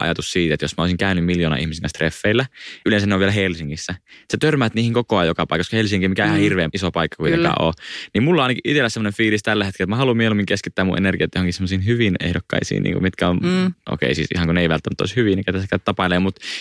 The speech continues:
Speaker 1: anyways, lähtee sit, kun oikeasti tuntuu siltä, että nyt on
Speaker 2: Niin.
Speaker 1: valmis etsimään ja menee oikeasti sellaisten ihmisten kanssa treffeille, kenestä oikeasti on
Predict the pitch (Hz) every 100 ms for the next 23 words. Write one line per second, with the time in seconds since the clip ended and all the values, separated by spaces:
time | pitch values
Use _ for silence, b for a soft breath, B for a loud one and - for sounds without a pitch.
0 | B 160 160 135 - 147 156 156 151 151
1 | - 113 127 123 - - 101 95 87 90
2 | 85 82 90 87 87 90 92 87 - 85
3 | - 87 82 85 - B - 87 90 90
4 | 95 95 - 98 92 - - 85 - 85
5 | 82 - 87 - 80 78 78 B B B
6 | B _ _ - 92 143 170 170 107 -
7 | 107